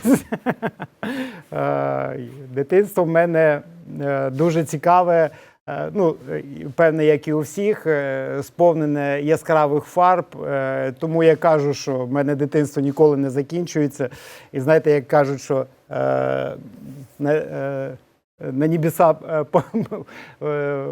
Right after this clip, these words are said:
потрапляє лише той, хто подиби-, подібен дітю, е, подобен дітю. Вот, то,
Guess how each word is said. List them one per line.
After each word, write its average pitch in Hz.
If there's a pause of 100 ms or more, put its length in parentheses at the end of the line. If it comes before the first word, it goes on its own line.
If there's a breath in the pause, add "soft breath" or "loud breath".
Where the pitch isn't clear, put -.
(580)
потрапляє 156 (160)
лише 151
той, 160
хто 151
подиби-, 160
подібен 165
дітю, 214 (540 loud breath)
е, 135 (140)
подобен 156
дітю. 196 (380)
Вот, 143
то, 147